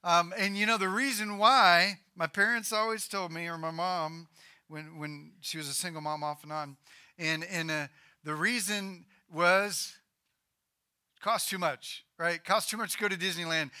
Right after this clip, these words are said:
I mean, road trips sound awesome, man. Getting in a car and driving, and, uh, you know, uh, uh, one of our daughters, uh, she graduated this past year, and so she wants to take this road trip adventure, right? She wants to drive from here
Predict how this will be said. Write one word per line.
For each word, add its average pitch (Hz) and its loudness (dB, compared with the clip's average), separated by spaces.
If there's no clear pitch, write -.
I 202 10
mean, 220 6
road 220 6
trips - 4
sound 208 4
awesome, 220 6
man. 208 2
Getting 214 -2
in 208 -4
a 208 -4
car 240 10
and 170 0
driving, 220 8
and, 170 -2
uh, 170 10
you 190 0
know, 190 0
uh, 208 -4
uh, 220 -2
one 202 2
of 196 4
our 180 6
daughters, 185 4
uh, 165 8
she 160 -4
graduated 170 2
this 156 -6
past 180 0
year, 185 -2
and 170 -4
so - -6
she - -2
wants 240 -2
to 208 -2
take 196 -2
this 175 -6
road 220 6
trip 196 -2
adventure, 156 -4
right? 165 4
She - -4
wants 220 0
to 180 -4
drive 185 8
from 160 -10
here 214 6